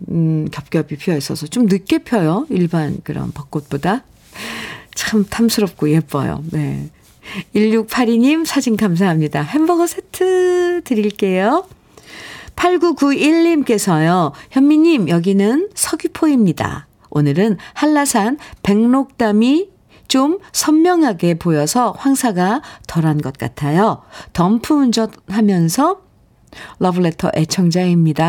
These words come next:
항상 좋은 방송 고맙습니다." 하시면서요. 사-, 아, 아, 아. <laughs> 아, 사진은 아까 그 사진이었구나. 네. 음, 제주도에서 이렇게 문자 주셨어요.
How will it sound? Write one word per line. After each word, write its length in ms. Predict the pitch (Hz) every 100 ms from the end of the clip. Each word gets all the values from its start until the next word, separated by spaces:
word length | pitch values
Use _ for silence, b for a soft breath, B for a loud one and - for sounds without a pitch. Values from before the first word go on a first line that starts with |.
| 180
항상 440 | 175 180 170 175 165
좋은 400 | - 160 185 208
방송 500 | 220 202 202 190 190 B B -
고맙습니다." 1400 | - 151 151 143 - 156 147 139 165 185 175 165 131 127
하시면서요. 960 | - 175 - 147 143 147 139 165 214 294 B B B 226
사-, 160 | - 233 220 -
아, 340 | 135 92 139 139 -
아, 80 |
아. 200 | 165 147 160 _ _ _
<laughs> 840 | - - 185 165 170 - - - - _ - B B -
아, 100 | 139
사진은 380 | - 190 196 175
아까 220 | 170 185
그 100 | 170
사진이었구나. 800 | 160 156 156 135 139 139 156 156 B B
네. 540 | 160 165 160 143 139 165 B B B B -
음, 680 | 214 220 196 165 143 135 165 B B B B B
제주도에서 840 | - 202 220 240 214 180 170 170 226
이렇게 500 | 180 170 - 160 151
문자 340 | 156 151 156
주셨어요. 1160 | 143 - - 147 - 151 165 196 214 190 147